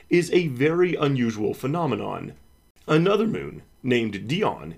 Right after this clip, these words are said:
is covered with craters. There have been four spacecraft sent to find out more about Saturn. They are Pioneer eleven,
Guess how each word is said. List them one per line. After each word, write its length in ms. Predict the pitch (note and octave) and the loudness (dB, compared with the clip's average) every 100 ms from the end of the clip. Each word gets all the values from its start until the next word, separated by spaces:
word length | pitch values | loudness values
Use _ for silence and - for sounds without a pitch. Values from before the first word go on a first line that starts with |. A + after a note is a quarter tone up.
| - | -4
is 220 | D#3 C#3 | 2 2
covered 520 | - C#3 C3 F3+ F3+ E3 | 2 0 2 0 -2 -2
with 180 | B2 A#2+ | -2 -2
craters. 720 | - C3 A#2 G2+ F#2 F#2 - - - - _ _ _ _ _ | 0 2 2 0 -6 -8 -12 -16 -20 -20 _ _ _ _ _
There 180 | D3+ F#3 | 6 6
have 160 | G3 E3 | 6 2
been 180 | F#3 D3+ | 0 -2
four 380 | - D3+ F3+ | 0 4 4
spacecraft 840 | F3 - C#3+ A#2+ - F2 - - - | 4 0 -2 -2 -6 -8 -10 -14 -8
sent 320 | - B2+ - | -2 0 0
to 60 | E3 | -4
find 320 | D3 B2+ B2 | -2 -2 -2
out 240 | E2+ F2 | -4 -6
more 300 | C#3 C3 A2+ | 0 6 6
about 300 | G2+ F#2+ F2+ | 6 0 -4
Saturn. 540 | - A#2+ A2 F2 E2+ - - - _ _ - | 0 2 2 -2 -8 -14 -20 -20 _ _ 0
They 160 | B2+ C#3 | 6 8
are 340 | C3 A2+ G2+ - - - | 8 6 2 -6 -20 -10
Pioneer 440 | - A2+ G2+ G2 F2 | 0 2 2 0 0
eleven, 480 | F2+ F2 E2 G2 | -2 -4 -4 -6